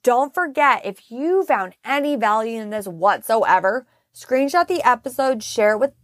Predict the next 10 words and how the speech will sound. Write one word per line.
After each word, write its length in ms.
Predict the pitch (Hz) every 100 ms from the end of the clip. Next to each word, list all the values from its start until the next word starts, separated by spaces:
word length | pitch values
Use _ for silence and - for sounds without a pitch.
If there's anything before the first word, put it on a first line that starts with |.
| _
your 120 | 320
friends, 760 | - 359 330 311 294 294 277 - _ _ _
tag 340 | - 202 220
me 140 | 240 277
on 160 | 277
Instagram 760 | 247 233 226 226 220 214 208 202
at 160 | - 196
the 100 | 196
Lauren 320 | 196 185 180
Fritz. 520 | 170 - - - -